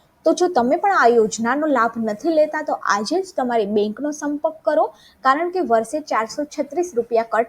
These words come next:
થાય છે અને જો આકસ્મિક મૃત્યુ અથવા તો આકસ્મિક કોઈ વિકલાંગતા આવે તો આ યોજના અંતર્ગત લાભાર્થી છે એને અથવા તો લાભાર્થીના જે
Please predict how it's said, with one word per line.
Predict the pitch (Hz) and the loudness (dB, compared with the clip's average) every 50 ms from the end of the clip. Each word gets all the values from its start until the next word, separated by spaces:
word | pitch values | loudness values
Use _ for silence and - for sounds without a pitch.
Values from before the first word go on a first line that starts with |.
| - _ | -4 _
થાય | - 277 269 285 | -4 -2 -2 -2
છે | 277 - - 311 | -2 -2 -4 -2
અને | - 240 247 247 | 0 0 0 -2
જો | 247 - 311 - | -2 0 -2 -2
આકસ્મિક | - - 208 208 202 254 247 - - 277 285 285 - _ | -2 -2 -4 -4 -4 -8 -12 -6 -6 -6 -6 -6 -6 _
મૃત્યુ | 240 233 214 226 - _ 262 247 240 | -4 -4 -4 -6 -8 _ -2 0 0
અથવા | - - 240 - - 320 349 | 0 0 -2 -4 0 0 2
તો | 349 370 392 403 - - - - - _ _ | 2 2 -2 -4 -6 -12 -20 -20 -20 _ _
આકસ્મિક | - - 349 - 339 349 349 - - 370 370 - _ | -2 -2 0 2 0 0 0 -4 -8 -10 -10 -8 _
કોઈ | - 339 330 | 0 0 0
વિકલાંગતા | 240 226 233 226 - 226 214 214 226 240 - - 269 | 0 0 -4 -2 -2 -4 -2 -2 -4 -4 -4 -2 0
આવે | 247 269 302 277 254 | 2 2 2 2 0
તો | - - | 0 -2
આ | - - - 180 262 339 370 | -6 -4 -2 0 2 4 4
યોજના | 339 254 202 220 208 - 220 220 | 4 4 2 0 -2 -4 -6 -6
અંતર્ગત | - 202 208 196 - 202 202 214 302 403 - - _ _ _ _ _ 233 | -6 -6 -6 -8 -8 -8 0 2 0 0 0 -6 _ _ _ _ _ 0
લાભાર્થી | 220 208 208 208 - 277 302 320 311 - 294 269 | 2 2 2 0 0 -2 -2 -2 -4 -4 -6 -4
છે | 269 - - 330 - - - | -4 -2 0 0 0 2 2
એને | 233 247 294 | 0 2 2
અથવા | 427 466 - - 226 - - - 370 | -2 -2 -4 -6 -8 -6 -2 -2 -2
તો | 370 403 | 0 0
લાભાર્થીના | 359 285 226 202 202 190 247 247 277 294 - 294 269 254 247 226 | 0 2 2 0 0 0 0 -2 -2 -2 -4 -4 -4 -2 -2 -2
જે | 226 - - 233 233 233 | -4 -2 0 2 2 0